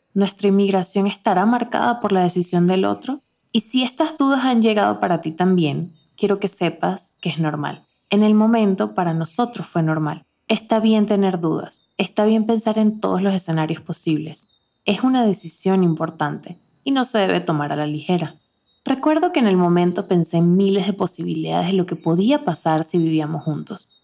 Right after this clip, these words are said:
Y también busqué muchos planteamientos que justificaran de alguna manera que hiciéramos esto. Razones económicas, de logística,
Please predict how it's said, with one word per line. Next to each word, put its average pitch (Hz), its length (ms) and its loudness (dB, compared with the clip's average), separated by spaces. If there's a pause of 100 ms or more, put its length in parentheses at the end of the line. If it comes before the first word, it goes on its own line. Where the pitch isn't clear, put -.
Y 220 120 2
también 208 360 4
busqué 226 280 0
muchos 220 460 4
planteamientos 170 760 0
que 185 140 -4
justificaran 156 840 -2
de 160 60 -2
alguna 190 400 2
manera 170 500 2
que - 80 -2
hiciéramos 156 480 -4
esto. - 300 -16 (320)
Razones 180 420 0
económicas, 190 920 0
de 175 100 2
logística, 180 880 -2